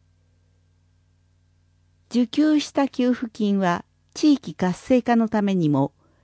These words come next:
ぜひ市内でご活用ください。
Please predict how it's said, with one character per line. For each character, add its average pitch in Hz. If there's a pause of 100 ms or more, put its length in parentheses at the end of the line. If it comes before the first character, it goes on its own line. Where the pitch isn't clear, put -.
(180)
ぜ 277
ひ 175
市 -
内 226
で 139
ご 175
活 233
用 214
く 202
だ 190
さ 170
い。 143